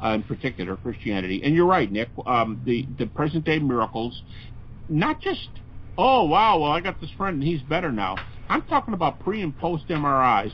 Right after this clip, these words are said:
pre and post cat scans, pre and post x-rays, and I refer, I'm sure you've done this many times, but I would refer your listeners to Craig Keener's, uh, majestic two-volume, eleven hundred page work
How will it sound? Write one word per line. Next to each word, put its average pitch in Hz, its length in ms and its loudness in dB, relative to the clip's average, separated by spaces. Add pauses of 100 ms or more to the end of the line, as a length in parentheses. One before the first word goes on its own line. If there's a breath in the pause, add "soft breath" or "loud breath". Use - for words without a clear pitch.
pre 175 160 -2
and 156 140 -2
post 135 320 -4
cat 123 320 -2
scans, 98 300 -6 (140)
pre 131 120 -4
and 120 140 -6
post 110 260 -4
x-rays, 98 500 -6
and 101 100 -4
I 104 40 -2
refer, 110 640 -2
I'm - 560 -10
sure 123 100 4
you've 104 140 2
done 107 160 0
this 98 140 -6
many 101 180 0
times, 95 420 0
but 95 120 -2 (680 loud breath)
I 131 100 4
would 139 140 2
refer 117 440 0
your 107 360 0
listeners 107 640 -2
to 98 80 -6
Craig 110 300 -2 (100)
Keener's, 101 440 0 (240)
uh, 98 240 2
majestic 101 720 0 (520)
two-volume, 107 640 4
eleven 110 280 0
hundred 104 340 0
page 101 340 0 (520 loud breath)
work 139 280 6